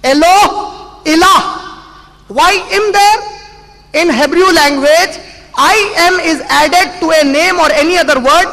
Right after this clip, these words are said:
to give more respect to it. Eloh, Elohim. Eloh, Hebrew and Arabic are sister languages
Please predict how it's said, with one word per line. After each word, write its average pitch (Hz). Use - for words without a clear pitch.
to 311
give 311
more 330
respect -
to 277
it. -
Eloh, 349
Elohim. 285
Eloh, 349
Hebrew 370
and 330
Arabic 311
are 339
sister 370
languages 294